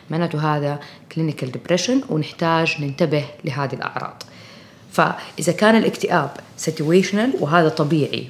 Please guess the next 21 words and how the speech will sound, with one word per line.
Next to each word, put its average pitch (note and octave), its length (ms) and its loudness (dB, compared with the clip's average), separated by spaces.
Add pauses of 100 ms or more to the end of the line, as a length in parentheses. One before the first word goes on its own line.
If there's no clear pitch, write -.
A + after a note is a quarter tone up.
وكومن E3 520 0 (160)
ومتوقع، D3+ 800 -2 (640)
وإذا D#3 1000 2
أحد - 260 2
كان E3 240 0
عنده D3 540 0
denial C#3+ 640 -2
عام D#3+ 420 -2
أو C3+ 220 -2
إنكار D#3+ 520 0
وقال: C#3 280 -2
"لا، E3 260 -4
أنا D3+ 100 -4
ما C#3+ 220 -4
أح-، - 180 -12
أنا D#3 100 -4
ما C#3 280 -4
جاني C#3 240 -4
اكتئاب F3 520 0
وما C#3+ 180 0
حيجيني". F#3 840 2